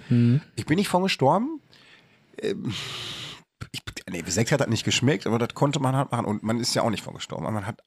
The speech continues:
Speaker 2: alles in den Mund gesteckt, was man gefunden hat.
Speaker 1: Ja, vor allem so Kleinkinder machen das ja schon ganz viel und, und halt auch oft, ne?
Speaker 2: Ich hab auch mal einen Regenwurm
Speaker 1: Passiert ja
Speaker 2: gegessen als
Speaker 1: nicht.
Speaker 2: Kind.
Speaker 1: Ein Regenwurm?
Speaker 2: Ja. Weil ich einfach mal wissen wollte.
Speaker 1: War lecker?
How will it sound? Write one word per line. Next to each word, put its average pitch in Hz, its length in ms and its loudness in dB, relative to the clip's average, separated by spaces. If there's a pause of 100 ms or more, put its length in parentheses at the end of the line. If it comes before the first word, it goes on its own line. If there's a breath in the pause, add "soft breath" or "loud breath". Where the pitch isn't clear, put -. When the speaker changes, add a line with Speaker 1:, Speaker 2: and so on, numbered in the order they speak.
Speaker 2:
alles 107 220 -2
in 92 80 -6
den 92 40 -6
Mund 98 140 -4
gesteckt, - 340 -6
was - 80 -8
man - 100 -6
gefunden - 360 -14
hat. 87 100 -6 (100)
Speaker 1:
Ja, 101 360 0
vor 110 180 0
allem 113 160 4
so 110 80 -2
Kleinkinder 120 560 4
machen 110 240 2
das 110 160 2
ja 113 60 2
schon 110 400 2 (680 soft breath)
ganz 107 320 -2
viel 107 360 2
und, 104 680 0
und 110 400 -2
halt 110 120 -2
auch 113 120 -2
oft, - 380 2
ne? 113 200 2 (100)
Speaker 2:
Ich - 120 0
hab 104 60 -2
auch 90 60 -8
mal 90 60 -4
einen 85 140 -8
Regenwurm 117 400 -2
Speaker 1:
Passiert - 220 -2
ja - 140 2
Speaker 2:
gegessen 120 200 0
als 123 140 -6
Speaker 1:
nicht. - 80 -18
Speaker 2:
Kind. - 320 -18
Speaker 1:
Ein 120 80 6
Regenwurm? 123 520 6
Speaker 2:
Ja. 151 320 4 (580)
Weil 135 100 2
ich - 40 0
einfach 151 240 4
mal 165 380 4
wissen 117 400 2
wollte. 131 540 6 (800)
Speaker 1:
War 123 200 6
lecker? 170 380 6